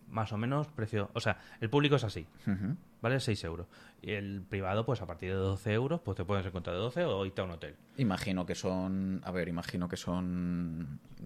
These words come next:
Speaker 2: eh, no sé, como, como grandes pabellones con literas donde
Speaker 1: No.
Speaker 2: gente la, duerme la gente, o son
Speaker 1: No,
Speaker 2: habitaciones para,
Speaker 1: no,
Speaker 2: para varios
Speaker 1: habitaciones,
Speaker 2: grupos, o como,
Speaker 1: habitaciones
Speaker 2: como
Speaker 1: para, habitaciones grandes, o sea, puede ser, pues, como una casa rural muy grande donde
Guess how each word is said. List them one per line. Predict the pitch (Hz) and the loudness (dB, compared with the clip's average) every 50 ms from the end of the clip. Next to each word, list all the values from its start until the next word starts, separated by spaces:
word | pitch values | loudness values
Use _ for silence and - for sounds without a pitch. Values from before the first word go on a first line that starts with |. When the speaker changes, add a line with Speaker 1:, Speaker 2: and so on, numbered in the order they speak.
| - - - | -12 -10 -10
Speaker 2:
eh, | - 60 69 67 - - 78 90 - - - - - - - - - - | -10 -8 -8 -10 -8 -8 -8 -10 -10 -10 -12 -16 -16 -16 -18 -18 -12 -10
no | 104 92 85 85 | -8 -6 -6 -4
sé, | - - 104 - | -2 -2 -2 -2
como, | - 90 87 85 85 87 87 87 - - - - - - - | -2 -2 -2 -2 -2 -4 -4 -6 -8 -10 -20 -20 -18 -10 -4
como | - 92 90 | -2 0 2
grandes | 95 95 95 95 92 - | 2 2 2 2 0 0
pabellones | - 98 92 92 92 98 107 110 123 135 135 | 0 0 0 2 2 2 2 2 2 0 0
con | - 104 95 | 0 0 0
literas | 92 90 - 104 104 104 117 123 143 | 0 2 4 4 4 6 6 4 6
donde | 165 170 180 190 | 6 6 8 8
Speaker 1:
No. | 196 208 190 170 | 8 8 8 8
Speaker 2:
gente | - 98 104 | 8 6 6
la, | 101 - | 4 4
duerme | 120 117 104 107 104 101 | 4 4 4 6 6 4
la | 95 | 4
gente, | - 117 123 127 139 | 2 2 2 4 4
o | 110 98 95 92 | 6 6 6 4
son | - - 123 165 | 4 4 6 8
Speaker 1:
No, | 180 180 165 | 10 12 12
Speaker 2:
habitaciones | 156 147 143 127 113 113 110 113 107 - - | 12 12 10 8 6 6 6 6 6 4 2
para, | - - 110 107 107 104 104 | 0 2 4 6 8 10 12
Speaker 1:
no, | 165 | 12
Speaker 2:
para | 156 151 | 12 12
varios | 143 - | 12 12
Speaker 1:
habitaciones, | 135 110 156 156 165 | 12 12 10 10 8
Speaker 2:
grupos, | 123 131 - 151 147 - - | 8 6 6 6 4 4 4
o | 101 | 2
como, | - 104 98 98 | 2 2 2 4
Speaker 1:
habitaciones | 110 131 131 135 131 117 101 139 151 160 | 6 8 8 8 8 8 8 8 8 8
Speaker 2:
como | 156 | 10
Speaker 1:
para, | - 143 127 120 - - - | 10 10 10 8 6 4 2
habitaciones | 104 110 107 113 98 120 120 113 | 2 4 4 4 4 4 4 4
grandes, | 104 104 95 95 95 | 4 4 4 4 2
o | 92 | 4
sea, | - 110 101 - | 4 4 4 6
puede | - 107 110 113 | 6 6 8 6
ser, | 107 - 123 123 127 - - - - - - - - - - - - - - | 6 6 6 4 4 2 -4 -12 -20 -20 -20 -20 -20 -20 -20 -20 -16 -6 0
pues, | 117 113 110 - | 2 2 2 2
como | - - 120 117 117 113 117 | 0 0 2 2 4 4 4
una | 117 117 117 117 117 117 113 | 4 4 4 4 4 4 6
casa | - 135 127 - 135 127 | 6 6 8 8 8 8
rural | 127 127 131 131 127 | 10 10 10 10 10
muy | 123 123 123 | 10 8 10
grande | 127 143 156 160 160 160 156 160 170 175 180 151 | 12 12 12 12 12 10 8 8 8 8 8 8
donde | 143 131 127 120 120 117 113 113 - - | 6 6 8 10 10 8 8 6 2 -4